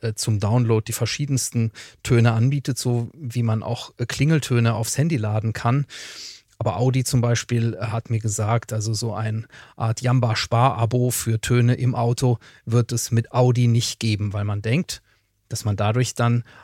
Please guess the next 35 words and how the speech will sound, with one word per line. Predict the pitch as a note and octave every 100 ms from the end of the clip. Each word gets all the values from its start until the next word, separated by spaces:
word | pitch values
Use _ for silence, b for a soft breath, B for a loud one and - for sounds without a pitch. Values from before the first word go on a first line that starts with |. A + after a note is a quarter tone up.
| _
auch | B2 -
die | C3
Marke | A2+ A2+ - F#2+
Audi | A#2 A2
beschädigt. | G#2 A2 - A#2+ G2+ G2+ - - _ _ b b b _
Und | B2 B2
alle | G#3+
Hersteller | B2+ D3+ - C#3+ B2+
sind | A#2+ C3
sich | C#3 - - B B
im | C3
Prinzip | B2 B2 - C3+ -
einig | A2+ B2 B2+ -
darin, | A2+ A2 A#2+ A#2 B B B
dass | - A2 -
sie | A#2 G#2+ B B -
eine | D3 F#3
Option | C3+ - - C3+ C3 C3 B2 b _
für | - C3
die, | A2+ A2+ A2 A#2+ -
äh, | B2+ A2
Fahrer | - A2+ A2+ G#2+
immer | C3+ C3+
anbieten, | A#2+ A2+ A2+ -
nämlich | A2 A2 -
dass | A#2
sie | A#2
die | A2 -
Töne | - - _ - A2+
im |
Innenraum | B2+ B2 A#2 G#2+ G#2
auch | G#2
komplett | - G2+ - G#2+ -
abschalten | A#2 - G2+ - A2
können | A2+ G#2+